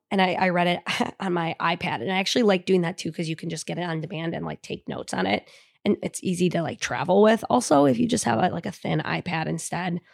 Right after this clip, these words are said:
of, or Kindle instead of, like, the actual book. That definitely changed the game for me on, like, how I'm plan-, how I've been growing my business, how I've been, like, structuring it. And, like, if you can't tell,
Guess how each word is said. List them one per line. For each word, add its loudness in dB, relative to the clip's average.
of, 4
or 2
Kindle -2
instead -4
of, -8
like, -10
the -12
actual -8
book. -2
That 4
definitely 6
changed 2
the 4
game 2
for -8
me 0
on, -2
like, -10
how 4
I'm 6
plan-, -2
how 4
I've 6
been 4
growing 0
my 0
business, -6
how 2
I've 2
been, 0
like, -4
structuring -2
it. 0
And, 4
like, 0
if 8
you 10
can't 8
tell, 6